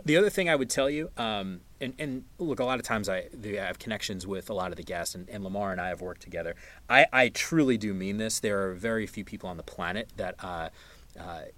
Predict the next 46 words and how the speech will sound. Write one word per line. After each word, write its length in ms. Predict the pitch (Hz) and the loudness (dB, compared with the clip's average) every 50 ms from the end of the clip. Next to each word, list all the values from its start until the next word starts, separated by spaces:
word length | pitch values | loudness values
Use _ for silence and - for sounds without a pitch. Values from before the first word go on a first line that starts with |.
| - - - | -20 -14 -8
look, 220 | 147 110 90 92 | -6 -4 -2 2
I, 100 | 107 120 - - | 2 0 2 2
I 80 | 120 120 | 2 2
think 160 | 123 139 113 | 2 2 0
what 140 | 123 - - | 0 -2 -2
we 160 | 110 113 110 | -4 -4 -4
do 280 | 101 107 104 101 98 | -4 -4 -4 -2 -2
at 100 | 95 95 | -2 -2
Pac-twelve 500 | - - 107 - - - 117 95 92 87 | 0 0 -2 -2 -2 -4 -6 -6 -6 -6
Network, 440 | 92 92 - - 92 90 85 - - | -8 -8 -8 -8 -8 -8 -10 -10 -12
when 120 | 92 82 80 | -12 -12 -10
it's 160 | 78 - - | -10 -10 -10
Lamar 500 | 90 90 104 104 101 98 92 90 95 - - | -8 -6 -4 -2 -2 -2 -2 -4 -6 -8 -10
and 80 | 92 - | -16 -8
Kevin 240 | - 120 107 95 | -6 -6 -6 -4
O'Neill 320 | 92 90 90 92 90 87 87 | -8 -8 -8 -6 -6 -6 -8
on 200 | 85 90 87 85 | -8 -10 -10 -8
the 60 | 85 | -6
set, 200 | - - 104 95 | -4 -2 -2 -2
and 100 | 85 101 | -2 -2
I've 160 | 92 95 - | -4 -4 -4
said 180 | - - 98 85 | -4 -6 -6 -6
this 140 | 92 - - | -6 -8 -8
to 100 | - 90 | -8 -8
you, 160 | 85 92 92 | -8 -6 -4
so 140 | - - 87 | -4 -6 -6
I'm 80 | 87 | -10
not 160 | 87 87 87 | -10 -10 -12
speaking 260 | - - 95 - 101 87 | -12 -12 -12 -12 -12 -12
out 140 | 82 82 | -12 -12
of 60 | 85 - | -14 -14
turn 200 | - 92 95 95 | -12 -12 -12 -12
'cause 160 | - 87 80 | -14 -14 -14
you're 80 | 82 | -14
still 240 | - - 107 95 107 | -12 -10 -10 -10 -6
sitting 280 | - - - 98 92 90 | -6 -6 -6 -6 -8 -8
here, 200 | 98 95 92 90 - - - - | -8 -10 -10 -10 -12 -16 -8 -4
which 120 | 127 123 135 | -2 0 2
is 60 | 120 | 4
slightly 300 | - 160 127 113 117 101 | 6 6 6 4 2 2
awkward 320 | 101 101 - - 98 92 | 0 0 0 -2 -4 -4
as 100 | 90 85 | -4 -6
I'm 100 | 87 90 | -4 -4
saying 280 | - - 127 113 101 90 | -2 0 0 0 0 -2
this, 160 | 85 82 - | -4 -6 -6
but 260 | - 113 101 87 - | -4 -2 -4 -4 -4